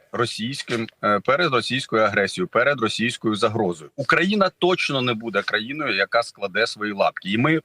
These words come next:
пам'ятаємо, з яких низьких стартів, з яких, е, мінімальних ресурсів ми починали, е, велику оборону своєї країни порівняно з російською навалою, з тим, які вони мали в себе,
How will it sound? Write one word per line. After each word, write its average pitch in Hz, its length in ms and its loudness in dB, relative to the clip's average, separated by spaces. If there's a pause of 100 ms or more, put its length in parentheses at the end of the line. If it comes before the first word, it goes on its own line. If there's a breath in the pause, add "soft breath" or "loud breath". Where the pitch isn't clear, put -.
пам'ятаємо, 123 680 0
з 90 80 -12
яких 113 280 -12
низьких 107 340 -8
стартів, - 460 -2 (480 loud breath)
з 92 80 -4
яких, 139 340 2
е, 117 180 2
мінімальних 143 680 2
ресурсів 120 540 -2
ми 107 140 0
починали, 110 640 0 (400 soft breath)
е, 104 220 4
велику 117 480 0
оборону 107 540 0
своєї 101 540 2
країни 92 500 0
порівняно 95 520 2
з 85 60 -6
російською 95 560 0
навалою, 78 480 0
з - 100 -8
тим, 95 200 4
які 87 240 0
вони 87 220 4
мали 71 280 0
в - 60 -8
себе, 73 320 0